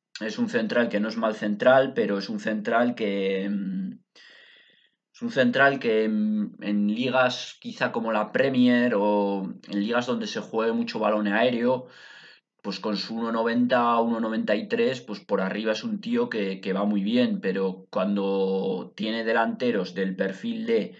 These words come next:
Fekir o Canales, bueno, que no son delanteros, pero bueno, que están ahí en el ataque,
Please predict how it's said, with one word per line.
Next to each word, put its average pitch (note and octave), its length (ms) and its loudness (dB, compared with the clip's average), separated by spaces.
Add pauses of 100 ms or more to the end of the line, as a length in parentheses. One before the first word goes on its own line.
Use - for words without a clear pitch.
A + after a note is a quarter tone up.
(140)
Fekir G#2 720 -4 (180)
o G#2 180 -4
Canales, A#2+ 800 -2 (260)
bueno, G#2+ 180 -4
que F2+ 80 -8
no F#2+ 100 -6
son F#2+ 220 -4
delanteros, F#2 460 -4
pero G2 140 -8
bueno, G2+ 180 -2
que F#2+ 80 -10
están G2 240 -6
ahí G2+ 120 -2
en G2+ 80 -2
el G2 80 -2
ataque, A#2 520 -4